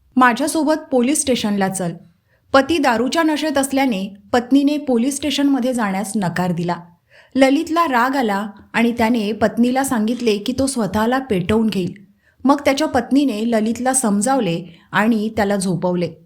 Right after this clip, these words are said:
पण दुसऱ्या दिवशी शनिवारी सकाळी साडे दहा वाजता तो त्याच्या दुचाकी क्रमांक एम एच चाळीस बी ए अठ्ठ्याहत्तर पंच्याण्णवने कोराडी देवी मंदिर रोडवरील एपी बारच्या मागे असलेल्या फार्म हाऊसवर गेला.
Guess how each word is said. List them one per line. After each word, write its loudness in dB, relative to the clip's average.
पण 6
दुसऱ्या 0
दिवशी -2
शनिवारी 0
सकाळी 0
साडे 0
दहा 0
वाजता -2
तो 2
त्याच्या -2
दुचाकी 0
क्रमांक -2
एम 4
एच -2
चाळीस -2
बी 2
ए 0
अठ्ठ्याहत्तर 0
पंच्याण्णवने 0
कोराडी 4
देवी 0
मंदिर 0
रोडवरील 0
एपी 2
बारच्या -2
मागे -2
असलेल्या -2
फार्म -2
हाऊसवर -2
गेला. -2